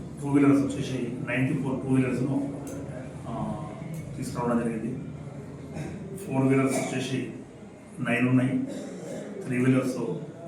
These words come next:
ఫైవ్ ఉన్నాయి. అందులో ఎవరైతే డ్రంక్ అండ్ డ్రైవ్ చేసి టూ వీలర్స్ కానీ వెహికల్స్ కానీ నడిపిన వాళ్ళను కూడా,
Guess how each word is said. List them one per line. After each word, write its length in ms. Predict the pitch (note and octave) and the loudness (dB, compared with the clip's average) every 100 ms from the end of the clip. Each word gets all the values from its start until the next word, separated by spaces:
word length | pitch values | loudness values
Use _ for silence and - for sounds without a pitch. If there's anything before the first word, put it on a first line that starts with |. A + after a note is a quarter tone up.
| - | -8
ఫైవ్ 160 | A#2+ A#2 | -2 2
ఉన్నాయి. 360 | A#2 A#2 A#2 - - - - - - - | 4 4 0 -4 -8 -12 -16 -16 -18 -8
అందులో 380 | A2+ A#2 G#2+ - - E3+ - - - - - | -2 0 2 0 -6 -8 -10 -12 -14 -16 -8
ఎవరైతే 240 | A#2+ A#2 A#2+ | -4 -2 0
డ్రంక్ 440 | A#2 - B2 D3 | 0 2 2 4
అండ్ 120 | D3 | 6
డ్రైవ్ 200 | C#3+ C#3 | 6 8
చేసి 280 | C#3+ C#3+ C3+ | 8 8 2
టూ 140 | C3+ | 2
వీలర్స్ 300 | C3 C3 C3 | 4 6 4
కానీ 340 | B2+ B2+ C3 A#2 | 2 2 2 2
వెహికల్స్ 400 | A#2 A#2+ C3 B2 | -2 -2 -2 0
కానీ 200 | B2 B2 | 0 0
నడిపిన 260 | A2+ B2 | 0 -2
వాళ్ళను 300 | B2 B2 A#2+ | 0 0 0
కూడా, 340 | B2 B2 - | 2 0 -2